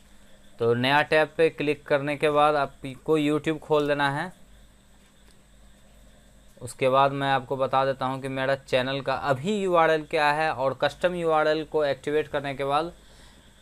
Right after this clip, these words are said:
उसके बाद मेरा चैनल का यूआरएल क्या हो जाएगा,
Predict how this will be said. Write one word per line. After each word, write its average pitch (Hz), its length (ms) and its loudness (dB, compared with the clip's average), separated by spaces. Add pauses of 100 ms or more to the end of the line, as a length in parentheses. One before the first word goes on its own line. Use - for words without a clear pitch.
(120)
उसके 160 280 0
बाद 160 180 6
मेरा 147 240 2
चैनल 147 380 0
का 143 120 0
यूआरएल 139 480 2
क्या 135 160 4
हो 120 180 4
जाएगा, 104 460 -2